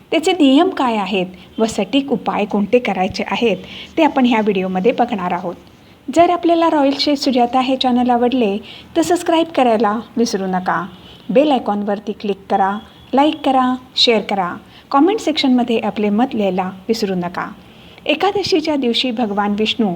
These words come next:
व माता लक्ष्मीची पूजा अर्चा व व्रत केले जाते. धार्मिक मान्यता अनुसार ह्या दिवशी पूजा अर्चा व व्रत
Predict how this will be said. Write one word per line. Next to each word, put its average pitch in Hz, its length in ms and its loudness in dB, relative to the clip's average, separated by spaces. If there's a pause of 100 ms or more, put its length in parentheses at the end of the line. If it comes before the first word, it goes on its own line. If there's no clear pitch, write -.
व 208 100 0
माता 190 360 -2
लक्ष्मीची 233 540 0
पूजा 202 340 -2
अर्चा 190 460 -2 (400)
व 240 40 0
व्रत 240 280 2 (120)
केले 202 240 2
जाते. 196 440 -4 (280)
धार्मिक 302 400 4
मान्यता 311 420 2
अनुसार 240 520 2
ह्या 247 200 2
दिवशी 202 400 2
पूजा 202 340 0
अर्चा 196 480 -2 (380)
व 233 40 2
व्रत 226 280 4